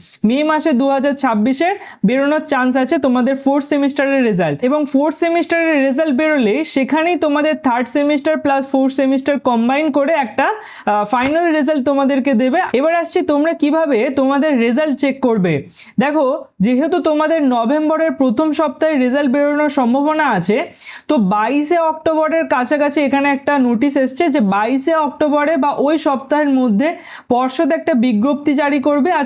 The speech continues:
তার মধ্যেই তোমাদের সমস্ত ডিটেলস দিয়ে দেবে কবে বেরোবে এবং তার সাথে, আহ, তোমাদের কি কিভাবে দেখতে হবে। তো এখানে একটা সূত্র মারফত জানা গেছে যে ওদের নিজেদের যে ওয়েবসাইট,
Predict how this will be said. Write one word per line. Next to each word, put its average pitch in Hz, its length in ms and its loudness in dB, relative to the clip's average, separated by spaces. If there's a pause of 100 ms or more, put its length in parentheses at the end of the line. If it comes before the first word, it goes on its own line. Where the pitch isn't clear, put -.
তার 262 240 0
মধ্যেই 277 380 2
তোমাদের 269 380 2
সমস্ত 302 520 0
ডিটেলস 277 360 2
দিয়ে 269 220 2
দেবে 277 240 0 (280)
কবে 247 300 0
বেরোবে 294 600 0 (560)
এবং 294 300 2
তার 277 200 0
সাথে, 285 340 0
আহ, 220 540 -2
তোমাদের 277 480 0
কি 269 180 2
কিভাবে 269 520 0
দেখতে 269 340 0
হবে। 180 340 0
তো 294 140 -2
এখানে 320 160 0
একটা 330 180 0
সূত্র 277 400 0
মারফত 320 360 0
জানা 262 280 0
গেছে 277 400 0
যে 247 220 0
ওদের 269 240 2
নিজেদের 294 500 2
যে 339 100 0
ওয়েবসাইট, 277 600 0